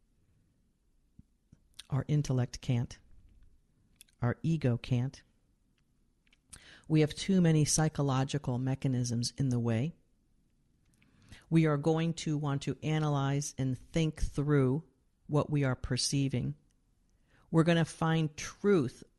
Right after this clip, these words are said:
Humans usually wanna find truth in content. And in order for us to see certain things in the world that we can see through content, that is cause and effect.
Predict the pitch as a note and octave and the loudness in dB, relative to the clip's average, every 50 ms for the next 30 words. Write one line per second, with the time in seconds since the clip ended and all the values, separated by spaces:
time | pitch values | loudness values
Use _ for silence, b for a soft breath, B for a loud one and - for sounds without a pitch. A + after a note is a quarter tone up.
0 | _ - _ - - F#3+ F#3+ F#3 F3+ F3 D#3+ D3+ D3 D#3+ E3+ F3 E3+ E3 E3 D#3+ | _ -16 _ -2 2 2 4 4 2 0 0 0 0 0 0 0 0 -2 -2 0
1 | D#3+ D3 C#3+ C#3 - D3 D3+ C#3+ C#3+ - - - F3 E3 E3+ - - - - D3 | 0 0 0 -2 -2 -2 -2 -2 -2 -4 -6 -4 -2 -2 -2 -4 -4 -2 0 0
2 | C#3+ C#3+ - - - F3+ F3 E3+ - - - C3 - - - - _ _ _ _ | 0 -2 -4 -4 -2 0 0 0 -2 -2 -4 -4 -4 -6 -12 -16 _ _ _ _
3 | _ _ _ _ _ _ _ _ _ _ _ _ _ _ _ _ _ _ _ _ | _ _ _ _ _ _ _ _ _ _ _ _ _ _ _ _ _ _ _ _
4 | _ _ _ _ _ _ _ _ _ _ _ B B B B B - E3+ F3 F3 | _ _ _ _ _ _ _ _ _ _ _ B B B B B 4 6 8 8
5 | F3+ F#3+ F#3 F#3 F3+ - - E3 D#3+ D#3+ D#3 - - - D3+ D3 - - - G#3+ | 8 6 6 4 0 0 0 2 2 2 2 0 -2 -2 -2 0 0 0 2 2
6 | G#3+ G#3 G#3 G3+ G3 G3 F#3 - _ _ _ _ _ _ _ _ - - - - | 4 4 4 4 2 2 0 -6 _ _ _ _ _ _ _ _ -10 -4 2 2
7 | E3+ - - D#3+ D3+ - D#3 D3 C#3+ C#3 C#3 C#3 C#3 - - - D3 C#3+ C3+ C#3 | 2 2 2 0 4 6 6 6 6 4 4 2 0 -2 0 2 4 4 4 4
8 | C#3 D3+ D#3+ E3 D#3+ D#3 D3+ D3 C3+ C3+ C3+ - - C3 C#3 C3 - - C#3 C3 | 4 4 4 6 6 6 4 4 2 2 -2 0 2 0 -2 0 0 0 2 2
9 | C3 B2+ - - - D#3+ D#3 D3+ C#3+ - - C3+ B2+ - - F#3 F3+ F3+ F3 - | 2 0 0 -2 0 0 0 0 0 0 -2 -4 -4 -2 -2 -2 0 0 0 0
10 | - C#3+ C3 - C#2 - - _ _ _ _ _ _ _ _ _ _ _ _ _ | 0 0 0 0 -2 -8 -16 _ _ _ _ _ _ _ _ _ _ _ _ _
11 | _ _ - C#3+ D3 D3+ E3+ - - - F3+ E3 D#3 - - - - - D#3 D3+ | _ _ 0 2 4 4 4 2 2 2 0 0 0 -4 -8 -8 -4 -2 0 2
12 | D3+ D3+ D3+ D3 - - _ C#3+ C#3+ C#3 C3 - - - D3 C#3+ - - - - | 2 2 2 0 -2 -2 _ 2 2 2 0 0 -2 -2 -2 -2 -2 -8 -16 -18
13 | - | -18